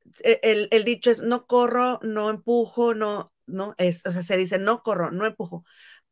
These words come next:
Pero yo he escuchado en otras partes de que, eh, tienes que decir, "Voy despacio", o sea, en, en afirmativo, comadre,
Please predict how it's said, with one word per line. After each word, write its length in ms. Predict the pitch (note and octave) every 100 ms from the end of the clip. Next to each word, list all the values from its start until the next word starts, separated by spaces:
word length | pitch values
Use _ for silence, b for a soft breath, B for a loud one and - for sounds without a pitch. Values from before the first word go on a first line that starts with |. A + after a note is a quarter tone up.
| -
Pero 300 | B3 B3+ B3
yo 160 | A#3
he 60 | A3+
escuchado 500 | A3+ - A#3+ B3 A3+
en 100 | A3+
otras 320 | A3 G#3+ A3
partes 480 | - G#3 E3+ G3 - b b b b _ _
de 400 | G3 G3+ G3+ F3 -
que, 440 | G#3 G3 F#3 - _ _ _ _ -
eh, 120 | A3+ A3+
tienes 340 | A#3+ A#3+ A#3+
que 100 | B3+
decir, 460 | A#3 A#3 A#3 G#3+ - _ _ -
"Voy 300 | F3+ A3+ A3+
despacio", 640 | B3 - A3 G#3 F#3+ F#3
o 40 |
sea, 240 | G3+ G3+ F#3
en, 220 | A3+ A3 -
en 160 | A3
afirmativo, 960 | G#3+ F3+ A3+ G#3 G3 F3 - A3 B3 B3
comadre, 580 | A#3+ G#3+ F3 D#3 E3+